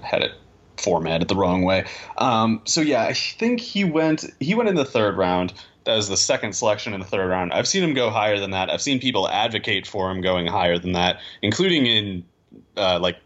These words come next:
mainstream prestigious fantasy media. So, uh, that's, that's not what happened here. He fell a little bit further to the, to the second pick in the third round, which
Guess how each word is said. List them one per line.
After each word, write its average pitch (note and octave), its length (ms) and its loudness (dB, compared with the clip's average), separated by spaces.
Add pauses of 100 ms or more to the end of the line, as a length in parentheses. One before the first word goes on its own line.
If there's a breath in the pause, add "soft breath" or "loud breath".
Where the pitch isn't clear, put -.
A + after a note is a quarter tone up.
(100)
mainstream A2 800 0
prestigious G#2+ 680 -2
fantasy F#2+ 440 -2
media. F#2+ 520 0 (300 loud breath)
So, F#2 520 0
uh, F2 340 2
that's, - 480 -2
that's D3 180 -2
not D3+ 80 2
what B2 100 0
happened A#2 300 -2
here. A#2 220 -4
He A2 100 -4
fell G2+ 240 0
a - 20 -2
little G#2 240 2
bit G2+ 140 -2
further G2+ 480 2
to G2 140 -2
the, F2+ 160 2
to - 200 -8
the - 80 -4
second D3+ 280 0
pick C3+ 160 -2
in A#2+ 80 0
the A2+ 40 -4
third A2+ 300 0
round, G2+ 260 0
which F#2+ 340 -4